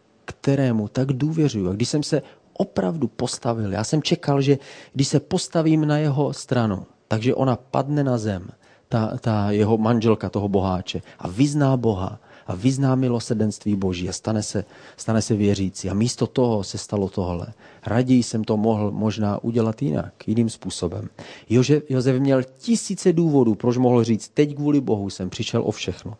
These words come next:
Ale místo toho Josef řekl, „Dobře, tak teď jsem tady, ale mám pocit, že pořád Bůh mě neopustil a je se mnou.“ Takže i ve vězení začal cítit, že Bůh mu dával postupně milosrdenství.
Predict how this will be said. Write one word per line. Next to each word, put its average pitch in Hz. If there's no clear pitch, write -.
Ale 104
místo 156
toho 151
Josef 139
řekl, 123
„Dobře, 117
tak -
teď 110
jsem 131
tady, 107
ale 110
mám 117
pocit, 127
že 110
pořád 117
Bůh 117
mě 123
neopustil 107
a 107
je 104
se -
mnou.“ 90
Takže 107
i 120
ve 117
vězení 135
začal 120
cítit, -
že 107
Bůh 139
mu 131
dával 123
postupně 156
milosrdenství. 147